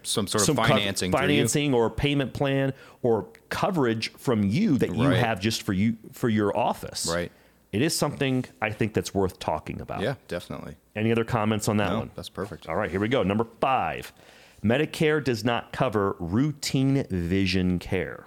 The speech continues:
Speaker 1: Hmm.
Speaker 2: Okay. Medicare generally does not cover routine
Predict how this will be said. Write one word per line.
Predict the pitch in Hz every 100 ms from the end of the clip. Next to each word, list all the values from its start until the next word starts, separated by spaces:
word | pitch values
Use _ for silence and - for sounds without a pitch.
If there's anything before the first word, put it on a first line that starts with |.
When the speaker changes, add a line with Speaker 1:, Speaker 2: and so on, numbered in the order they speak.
| -
Speaker 1:
Hmm. | 208 - - -
Speaker 2:
Okay. | 143 254 - - - - - - 123
Medicare | 175 - 190 175
generally | 110 113 156 190 190
does | 160
not | 143 143 -
cover | 127 113 98
routine | 131 151 - 151 151